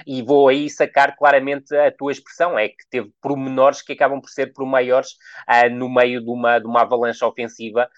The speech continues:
em que não teve um papel tão superlativo como teve em, em Famalicão, mas, ah, nota-se que é to-, cada toque que dá na bola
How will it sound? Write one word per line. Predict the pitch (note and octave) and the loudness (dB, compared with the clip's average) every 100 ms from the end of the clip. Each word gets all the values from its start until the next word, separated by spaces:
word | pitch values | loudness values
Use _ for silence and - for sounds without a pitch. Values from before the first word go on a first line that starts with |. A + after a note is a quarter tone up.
| - - | -20 -10
em | C3 C3+ | -6 -4
que | C3+ | -4
não | C3+ C#3 | -2 0
teve | D#3 C3+ | 0 -2
um | C#3+ | -2
papel | D3 C3 D#3 C#3+ A#2+ _ | 0 0 4 2 2 _
tão | - D3+ C3 G#2+ G#2 | 0 2 0 -8 -14
superlativo | G#2 - - C3+ C#3+ C#3 D#3 A#2+ _ | -14 -10 -8 -2 -2 -2 -8 -12 _
como | C3+ C3+ | -16 -12
teve | C#3+ C3 G2+ B2+ - | -6 -6 -6 -8 -8
em, | G#2+ G#2 G#2 G#2 | -10 -12 -14 -12
em | A2+ | -12
Famalicão, | A#2+ B2 A#2+ A#2 B2+ B2 B2+ - - - | -8 -6 -6 -4 0 0 -2 -14 -20 -2
mas, | C3+ B2 - | 0 0 -4
ah, | G2+ | -6
nota-se | G#2+ A2+ - G#2+ | 0 -2 -2 -10
que | - | -6
é | A#2 | -4
to-, | - C3+ C3 | 0 0 0
cada | B2 A#2+ | -2 -2
toque | - A#2 - | -2 -6 -4
que | A#2 | -2
dá | A#2 | 0
na | A#2 | 0
bola | A2+ A#2+ B2 A#2+ | 0 0 0 -4